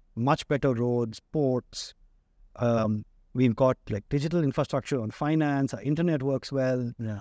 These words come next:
Speaker 1: A lot of the infrastructures there can always get better.
Speaker 2: Yeah. Well, infrastructure is not an issue. I agree with you.
Speaker 1: Right? It, it can always get better, and it will. I mean, the, I think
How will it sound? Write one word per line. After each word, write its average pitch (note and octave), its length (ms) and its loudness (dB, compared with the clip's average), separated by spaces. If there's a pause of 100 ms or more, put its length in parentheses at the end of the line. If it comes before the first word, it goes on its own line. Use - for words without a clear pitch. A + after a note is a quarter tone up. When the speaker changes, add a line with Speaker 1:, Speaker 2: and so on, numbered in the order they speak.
Speaker 1:
A D#3 100 -4
lot G3 160 2
of C#4+ 60 -10
the C4 80 2
infrastructures D#3+ 600 0
there F3 100 2
can D3+ 240 0
always D#3+ 440 0
get B2 200 -2
better. G#2+ 240 -4 (240)
Speaker 2:
Yeah. G#2+ 200 -8 (960)
Well, D#3 180 6
infrastructure D#3 580 2
is C3 100 2
not A#2 200 0
an A2 80 0
issue. F#2+ 220 -8
I A#2 140 -2
agree A2+ 200 0
with A2 120 -2
you. - 40 -4
Speaker 1:
Right? G3 140 -2 (180)
It, E3+ 220 -10
it F3 100 -6
can G#3+ 140 4
always G#3 240 4
get D3 180 -2
better, B2 140 -4
and F3+ 80 2
it F3 120 -2
will. F#3 200 6 (100)
I C#3+ 60 -4
mean, D#3+ 160 2
the, C#3 340 -4
I D#3 80 -4
think F#3 300 0